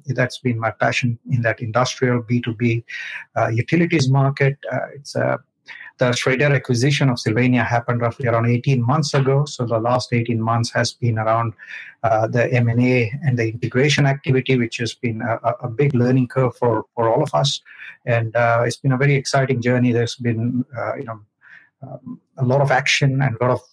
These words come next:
uh, a lot of work happening in and around the business, uh, whilst the rest of the world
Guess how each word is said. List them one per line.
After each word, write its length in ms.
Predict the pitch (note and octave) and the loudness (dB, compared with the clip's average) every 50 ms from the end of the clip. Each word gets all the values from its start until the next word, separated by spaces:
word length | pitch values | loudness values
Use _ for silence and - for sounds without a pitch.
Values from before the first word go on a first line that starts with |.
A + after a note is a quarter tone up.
| _ | _
uh, 200 | - A#2 A2+ A2+ A2 - _ _ _ C#3 - | 0 2 2 2 0 -2 _ _ _ _ -6
a 40 | C3 | -4
lot 120 | B2+ B2 | -2 -2
of 100 | A2+ A2 | -2 0
work 200 | A#2 A#2+ A#2+ - | 0 0 0 0
happening 360 | - B2+ B2 - B2 B2 A#2+ A#2 | 0 -2 -2 0 0 0 0 0
in 100 | A2+ A#2 | 0 0
and 100 | A2+ A#2 | 0 0
around 400 | A2+ A2+ A#2+ B2 B2 B2+ A#2+ G2+ - - - - - - - _ _ | 0 2 2 2 2 2 0 -2 -6 -12 -18 -18 -18 -18 -20 _ _
the 60 | - | -6
business, 540 | G2 G2 E3+ G3+ G3+ - D3+ B2 - - - | -2 0 0 0 2 0 -2 -2 -2 -4 -4
uh, 260 | - C3 A#2+ A#2 B2 B2+ | -2 0 2 2 0 0
whilst 380 | B2 C3+ C#3 D3 C#3+ C#3+ - - | 0 2 2 2 2 0 -2 0
the 60 | A#2+ | 0
rest 200 | C3+ C3+ - - | 0 0 0 0
of 120 | C3+ A#2+ | -2 -2
the 80 | A#2+ A#2+ | -2 0
world 360 | A#2 B2+ B2+ B2+ B2+ A#2 A#2 | 2 2 2 2 0 -2 -4